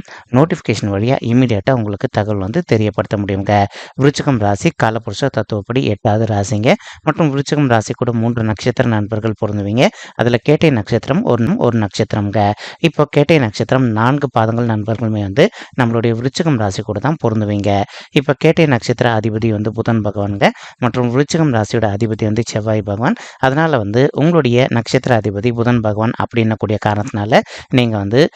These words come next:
வேண்டி வணங்கக்கூடிய கடவுள் வந்து நாராயண பெருமானுங்க. உங்களால முடியும் அப்படின்னா, ஒவ்வொரு வார சனிக்கிழமை காலையிலயோ அல்லது மாலையிலயோ உங்களுடைய வீட்டில் அருகில் இருக்கக்கூடிய நாராயண பெருமான் கோயிலுக்கு போயிட்டு நாராயண பெருமானை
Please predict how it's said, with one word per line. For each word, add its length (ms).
வேண்டி 320
வணங்கக்கூடிய 440
கடவுள் 260
வந்து 140
நாராயண 460
பெருமானுங்க. 500
உங்களால 400
முடியும் 300
அப்படின்னா, 360
ஒவ்வொரு 360
வார 160
சனிக்கிழமை 600
காலையிலயோ 440
அல்லது 220
மாலையிலயோ 420
உங்களுடைய 380
வீட்டில் 360
அருகில் 300
இருக்கக்கூடிய 520
நாராயண 380
பெருமான் 400
கோயிலுக்கு 400
போயிட்டு 360
நாராயண 400
பெருமானை 400